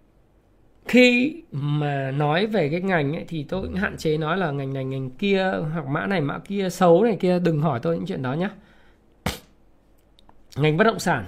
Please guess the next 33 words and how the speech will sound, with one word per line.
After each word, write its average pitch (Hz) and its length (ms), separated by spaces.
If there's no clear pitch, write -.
tăng 175 200
nóng 165 260
thì 208 100
chắc - 180
chắn 175 200
sẽ - 160
có 170 100
điều 160 140
chỉnh. - 160
Cái 131 120
gì 160 160
cũng 131 180
thế. 120 220
Mà 156 140
tốt 247 380
thì 165 120
tôi 185 140
nói 165 180
các 208 60
bạn 208 200
rồi, 127 220
nó 185 120
tốt 254 320
đấy. 185 200
Nhưng 233 140
tốt 285 220
ở 196 80
giá 120 200
nào 160 300
vô 190 140
cùng 156 220
quan 151 80
trọng. - 220